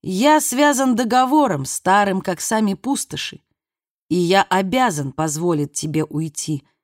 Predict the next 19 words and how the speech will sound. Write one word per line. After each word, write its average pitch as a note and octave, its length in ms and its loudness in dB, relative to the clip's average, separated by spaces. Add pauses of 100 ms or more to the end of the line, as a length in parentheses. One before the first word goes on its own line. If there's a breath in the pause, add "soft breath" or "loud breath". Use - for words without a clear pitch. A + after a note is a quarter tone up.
(320)
если F3+ 320 0
таково E3 400 -2
будет E3 320 -2
твоё D#3+ 320 -2
желание. E3 580 -4 (1400)
Но C4 180 4
я A#3+ 240 4
надеюсь, G#3 640 0
что - 260 -4
когда E3+ 380 -2
дверь E3+ 300 0
действительно D3 960 -4
откроется, F#3+ 760 -6 (1000)
ты B3+ 120 2
обнаружишь, D#4+ 920 4
что - 300 -6
предпочитаешь A3+ 880 -2
мою F3 320 0
компанию". - 640 -6